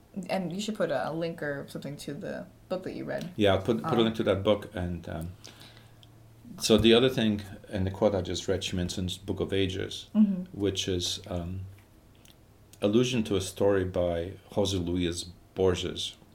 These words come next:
Speaker 1: Mm-hmm.
Speaker 2: I'm probably pronouncing that wrong. Uh, he, he's written a bunch of stuff, these kind of weird stories, but one of them is called Library of Babel.
Speaker 1: Mm-hmm.
Speaker 2: And basically the story is about this library that's infinite. There's infinitely many books, and every possible book is in it,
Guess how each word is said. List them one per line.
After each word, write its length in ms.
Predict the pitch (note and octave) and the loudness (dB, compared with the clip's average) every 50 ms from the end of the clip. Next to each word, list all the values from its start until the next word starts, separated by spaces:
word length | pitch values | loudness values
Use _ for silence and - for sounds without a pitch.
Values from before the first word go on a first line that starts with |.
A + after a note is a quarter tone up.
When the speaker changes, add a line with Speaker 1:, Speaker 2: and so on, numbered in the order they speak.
| - _ A3 | -10 _ -2
Speaker 1:
Mm-hmm. 180 | G#3 G3 F#3+ G3 | -2 0 0 -2
Speaker 2:
I'm 100 | F2+ E2+ | -2 -4
probably 300 | - - F2+ F2+ F2 - | -4 -4 -4 -4 -4 -6
pronouncing 420 | - F#2+ F#2+ F2 F2+ F2+ - F#2 F2+ | -8 -8 -6 -6 -6 -6 -8 -8 -6
that 160 | F2 F2 - | -6 -6 -6
wrong. 200 | F#2+ F2 - - - - - - - - - - - - - - - | -8 -8 -10 -12 -14 -16 -18 -20 -20 -20 -20 -20 -20 -20 -20 -18 -16
Uh, 40 | - | -16
he, 420 | - - G2+ F#2 F2+ F2+ - - - | -6 -2 0 0 0 -2 -4 -6 -12
he's 520 | - - - - F#2+ F#2 F#2 F2+ F2+ F#2 | -18 -12 -8 -4 -2 -2 -2 -4 -4 -2
written 260 | G2 A2 G#2+ A2 G2 | -2 -2 0 0 -2
a 40 | F2 | -2
bunch 220 | F#2 G2 G2+ F#2+ - | -2 -2 -4 -4 -6
of 80 | G2 | -6
stuff, 260 | - - F2+ F2 F2 - - _ _ _ _ _ _ _ _ - - _ _ - | -4 -2 -2 -4 -4 -6 -12 _ _ _ _ _ _ _ _ -20 -20 _ _ -16
these 240 | - F#2 G2 F#2 F#2+ | -12 -8 -8 -8 -6
kind 180 | - - G2+ G2 | -6 -6 -6 -4
of 80 | F#2 | -2
weird 200 | G2+ A#2 B2+ B2 | -2 -2 -2 -4
stories, 480 | - - - F#2+ F2+ F2 E2+ E2 E2 - | -6 -4 -2 0 0 0 0 -2 -4 -4
but 160 | - F2+ F2+ | -2 0 0
one 140 | G2+ G#2 A2 | 2 2 2
of 80 | G#2+ | 2
them 100 | G#2 G2 | 2 0
is 100 | F2+ F2+ | -2 -4
called 220 | - - F#2 F2+ E2+ | -4 -4 -2 2 2
Library 320 | F2+ F2+ F2+ G2 F#2+ F2+ | 4 4 4 2 2 0
of 120 | E2 D#2+ - | -2 -2 -2
Babel. 400 | F#2 F2 E2 - - - - - - - - - - | 0 0 0 0 -2 -6 -8 -14 -20 -20 -14 0 4
Speaker 1:
Mm-hmm. 260 | A3 G#3+ G3 F#3 F#3 G3 - - - - - - - | 4 4 4 4 -2 -6 -10 -14 -20 -20 -20 -8 -4
Speaker 2:
And 220 | G2 F#2 F2 E2 | -2 0 2 4
basically 460 | G2 A2+ B2+ - - B2 - - G2+ F2 | 4 4 2 2 -2 -4 -4 -2 -2 -2
the 80 | E2+ | -2
story 380 | - - - A2 G#2 G2 F#2 F2 | -4 -2 0 0 2 2 0 0
is 200 | D#2+ - - - - - | -2 -4 -6 -10 -14 -14
about 420 | F#2 F2 F#2 F2+ F2+ E2+ - - - | -8 -4 -2 0 0 -2 -4 -8 -10
this 300 | F2+ F2 - - - - | -8 -6 -6 -6 -2 2
library 380 | F2+ G2 G2+ G2+ G#2+ G#2 G2 | 2 2 4 4 2 0 0
that's 280 | F2+ F2 E2 F2 - - | 0 -2 -4 -6 -8 -6
infinite. 420 | G2+ F#2+ F#2 - E2+ D#2 D#2 - - - - - - - - - - - - - - - - - - | -6 -6 -6 -4 -6 -8 -8 -10 -14 -20 -20 -20 -20 -20 -20 -20 -20 -20 -20 -20 -20 -20 -20 -12 -8
There's 160 | F2 D#2 - | -6 -6 0
infinitely 380 | G#2+ A2 G#2+ - A#2 G#2 G2+ G2 | 0 0 0 0 -2 -2 -2 0
many 220 | F#2+ F#2 F#2+ G2+ F#2+ | 0 0 0 0 0
books, 480 | F2+ E2+ - - - - - - - - | 0 -2 -4 -4 -6 -10 -12 -12 -10 -8
and 160 | - F#2 F#2+ | -8 -6 -2
every 220 | - G#2 F#2+ G2 F#2+ | 0 0 0 0 0
possible 460 | F#2+ F#2+ F2+ F2+ - G2+ F#2+ F2+ F2 | 0 -2 -2 -2 -2 -2 -2 -2 0
book 240 | E2 E2+ E2 - G2+ | 0 -2 -2 -2 -4
is 120 | F2 F#2+ | -4 -2
in 120 | A#2+ A2 | -2 -2
it, 100 | E2+ - | -2 -4